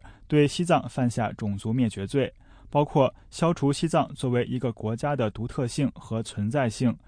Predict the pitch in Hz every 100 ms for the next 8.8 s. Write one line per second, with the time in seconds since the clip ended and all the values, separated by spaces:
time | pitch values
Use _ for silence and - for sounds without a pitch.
0 | - - - 151 143 165 - 175 123 104
1 | 107 196 - - 110 135 - 131 113 -
2 | 151 117 123 135 104 104 123 - 120 113
3 | - 160 131 120 120 - 104 107 107 127
4 | 110 90 87 104 - 127 - - - -
5 | - - - - - 175 175 160 165 151
6 | 156 151 147 151 - 101 131 131 - 123
7 | 131 - 156 131 147 147 127 110 - 143
8 | 117 131 135 - - 98 120